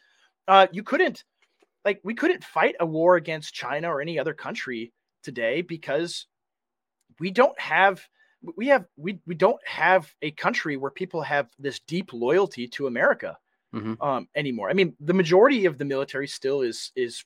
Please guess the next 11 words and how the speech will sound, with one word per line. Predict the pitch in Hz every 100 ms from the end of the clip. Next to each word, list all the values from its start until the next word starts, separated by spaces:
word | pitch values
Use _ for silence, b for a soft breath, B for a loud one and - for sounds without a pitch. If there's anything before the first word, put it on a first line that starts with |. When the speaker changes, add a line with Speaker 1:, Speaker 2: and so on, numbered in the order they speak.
| _
Speaker 1:
you | 131
know, | 113
from, | - 123 127
like, | 117 -
the | 117
South | - 107 139 147
and | 104
the |
Midwest, | 107 120 98 107 160 - -
and, | 104 98 b b b -
and | 131 127 120 110